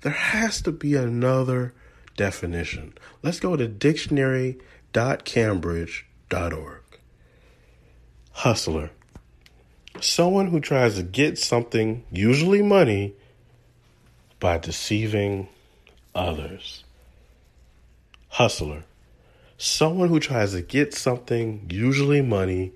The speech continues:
by deceiving others. Huh.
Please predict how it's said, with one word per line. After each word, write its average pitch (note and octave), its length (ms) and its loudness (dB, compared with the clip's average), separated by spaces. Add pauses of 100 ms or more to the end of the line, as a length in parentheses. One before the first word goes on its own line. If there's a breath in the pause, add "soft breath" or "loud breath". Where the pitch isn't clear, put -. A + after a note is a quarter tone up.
(800 soft breath)
by F2 180 0
deceiving G#2 1120 -4 (500)
others. D#2 720 -4 (1500 soft breath)
Huh. F#2+ 600 2